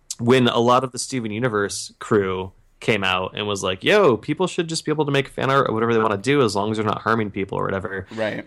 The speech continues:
Speaker 1: Um, they went after one of the, uh, Ian, I think it was Ian
Speaker 2: Ian
Speaker 1: J Q,
Speaker 2: J Q.
Speaker 1: like, one of the creators.
Speaker 2: Yep, yeah, he's a
Speaker 1: They went after
Speaker 2: co-creator.
Speaker 1: him really hard.
Speaker 2: Yep.
Speaker 1: Um,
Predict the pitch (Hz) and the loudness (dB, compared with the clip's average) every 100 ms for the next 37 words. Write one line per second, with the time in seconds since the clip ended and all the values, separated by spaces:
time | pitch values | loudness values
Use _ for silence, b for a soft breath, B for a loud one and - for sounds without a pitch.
0 | - 104 98 90 90 90 _ _ _ _ | 0 2 2 0 -4 -10 _ _ _ _
1 | _ _ _ 127 120 113 123 127 139 135 | _ _ _ 2 4 4 4 2 0 0
2 | 117 117 117 110 104 120 120 113 110 104 | 0 0 0 0 0 -2 -2 -2 -6 -10
3 | 98 165 - 110 101 98 135 139 139 107 | -6 -6 -4 -4 -4 -4 0 2 2 0
4 | 107 - 98 95 127 131 - 143 127 110 | -2 -2 0 0 2 2 2 -2 0 2
5 | 117 - 131 117 - 117 113 107 98 98 | 2 2 0 -2 -2 -2 0 0 0 0
6 | 117 147 _ _ _ - 117 - _ _ | -4 -4 _ _ _ -6 -6 -6 _ _
7 | 117 113 107 101 | 2 4 2 0